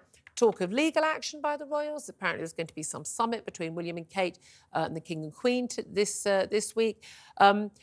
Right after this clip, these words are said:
but, but also, um, lots more, lots more claims about, you know, Harry and Meghan being pushed out by royal circles, not being invited to the Duke of Grosvenor's wedding next year,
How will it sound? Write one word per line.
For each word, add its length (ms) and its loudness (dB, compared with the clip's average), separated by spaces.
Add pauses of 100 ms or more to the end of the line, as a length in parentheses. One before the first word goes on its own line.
(140)
but, 260 8
but 160 8
also, 760 4
um, 320 6 (100)
lots 540 4
more, 400 4 (240)
lots 320 -4
more 100 -6
claims 340 0
about, 280 -2
you 80 -6
know, 140 2
Harry 520 4
and 340 -2 (320)
Meghan 380 4
being 280 0
pushed 420 0
out 180 4
by 140 6
royal 260 2
circles, 400 -4
not 160 -4
being 140 -4
invited 380 -2
to 80 -14
the 60 -18
Duke 240 -12
of 200 -8
Grosvenor's 580 0
wedding 460 0
next 340 -2
year, 140 4